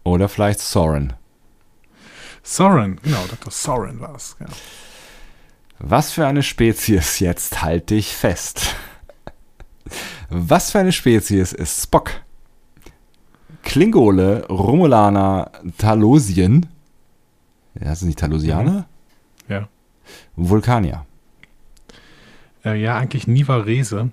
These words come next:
Speaker 2: aber das konnten die ja nicht wissen, also, äh, Vulkanier.
Speaker 1: <laughs> Wahr oder falsch?
Speaker 2: Er ist übrigens nur so cool geworden, weil, äh, Michael Burnham seine Schwester war.
Speaker 1: Ja, ich weiß.
Speaker 2: Cool,
Speaker 1: Ja, Gott sei
Speaker 2: weitermachen.
Speaker 1: Dank. Gott sei Dank gibt's Michael. Ähm, wahr oder falsch?
Speaker 2: Liebe Michael Burnham.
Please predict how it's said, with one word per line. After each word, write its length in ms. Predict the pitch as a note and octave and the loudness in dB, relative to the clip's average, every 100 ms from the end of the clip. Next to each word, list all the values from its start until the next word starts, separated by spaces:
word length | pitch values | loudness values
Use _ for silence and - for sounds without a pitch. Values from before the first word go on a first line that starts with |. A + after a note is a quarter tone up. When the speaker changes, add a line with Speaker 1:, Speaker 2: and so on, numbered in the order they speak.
| - | -8
Speaker 2:
aber 140 | A2 | -8
das 120 | G2+ - | -6 -4
konnten 240 | C3 A#2+ | -2 0
die 60 | A#2 | -2
ja 60 | |
nicht 160 | G2+ F2 | -4 -6
wissen, 260 | B2+ - G2+ | -8 -8 -6
also, 360 | F#2+ G2 G2 | -4 -4 -6
äh, 200 | - G2+ | -6 -6
Vulkanier. 580 | F#2 G2 - A2 A2 F#2 F2 - - - - - - | -6 -8 -4 -4 -4 -8 -12 -16 -18 -16 -16 -16 -20
Speaker 1:
<laughs> 720 | - - - - - - - | -20 -18 -16 -14 -16 -16 -12
Wahr 300 | E2+ G2 A2+ | -2 2 4
oder 120 | C3 | 4
falsch? 400 | B2 A2+ D2 - | 2 0 -2 -4
Speaker 2:
Er 80 | A2 | -4
ist 60 | A2+ | -2
übrigens 340 | C3+ C3+ C3 C3+ | 2 4 4 6
nur 160 | C#3+ | 6
so 160 | C3+ C3 - | 6 2 2
cool 120 | C#3+ | 4
geworden, 480 | C3+ A#2+ B2 B2+ A#2+ | 4 2 2 2 0
weil, 580 | A2+ A2+ A2 A2 G#2+ - | -2 -2 -4 -4 -6 -8
äh, 20 | |
Michael 260 | B2 A2 A2 | -8 -8 -8
Burnham 260 | G#2 A2+ A2 | -8 -6 -6
seine 160 | G2+ | -8
Schwester 340 | G2 - - F#2+ | -12 -16 -16 -14
war. 120 | F2+ | -6
Speaker 1:
Ja, 100 | - | 0
ich 140 | G2 F2+ | 2 2
weiß. 160 | G#2 | 2
Speaker 2:
Cool, 160 | B2 - - - | 2 0 -4 0
Speaker 1:
Ja, 40 | |
Gott 140 | B2 G#2+ | 2 2
sei 100 | G2 | 2
Speaker 2:
weitermachen. 260 | G2 E2+ - | 2 -2 -8
Speaker 1:
Dank. 300 | - - - | -10 -10 -6
Gott 160 | A2 G2+ | -4 0
sei 60 | |
Dank 120 | F#2 E2 | 0 0
gibt's 160 | D#2 | -4
Michael. 340 | F2 D#2 D2+ C#2+ - - - - - | -2 -2 -4 -10 -12 -18 -18 -18 -8
Ähm, 600 | G2 F#2 F#2 F2+ E2+ E2+ D#2+ | -2 2 2 2 2 0 2
wahr 180 | G#2 | 2
oder 120 | D3 C3+ | 4 2
falsch? 360 | B2 A2+ A2+ | 2 2 2
Speaker 2:
Liebe 120 | A2+ | 0
Michael 280 | A2 A2 A2 | 0 -2 -2
Burnham. 320 | G2+ G2+ G2 | -4 -4 -4